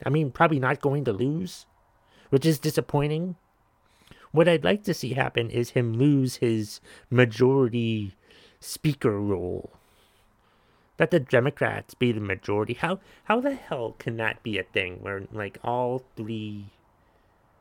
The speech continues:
houses are, one party rules all of the, the houses? That, that can't be a fucking thing. How's that for equality? How's that for,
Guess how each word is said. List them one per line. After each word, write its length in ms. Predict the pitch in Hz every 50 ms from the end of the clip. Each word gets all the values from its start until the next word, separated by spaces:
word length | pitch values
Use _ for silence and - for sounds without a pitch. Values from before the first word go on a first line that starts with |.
| _ _
houses 720 | - 113 107 - - - 101 95 90 - - - - - - _
are, 480 | - 98 95 95 95 95 92 90 - - - - - - - _ _ _ _ - - - _ _ -
one 240 | 131 147 170 170 151
party 400 | - - 127 117 113 110 107 107
rules 420 | 101 104 113 113 107 113 113 - -
all 220 | - 107 98 95 101
of 180 | 98 - - -
the, 100 | 104 - - _ _ _ _
the 140 | - 107 98
houses? 480 | 101 - 101 - - - - - - -
That, 220 | 131 127 139 - _ -
that 240 | 151 160 170 -
can't 280 | - - 127 117 98 - -
be 120 | - 104
a 60 | 101
fucking 600 | - - - - - - 123 - - - - - 113
thing. 220 | - 123 - - - _ _ _ _ _ _ _ _ _ _ _ _ _ _ _ _
How's 260 | - 185 202 165 131
that 240 | - 110 120 127 -
for 140 | - 117 -
equality? 600 | - - - - - - 50 - - - - - _ _ _ _ _ _ _ _ _ _ _ _ _ _ _ _ _ _ _ _ -
How's 200 | 156 175 156 -
that 300 | - 110 123 135 - -
for, 320 | - 110 101 - 101 -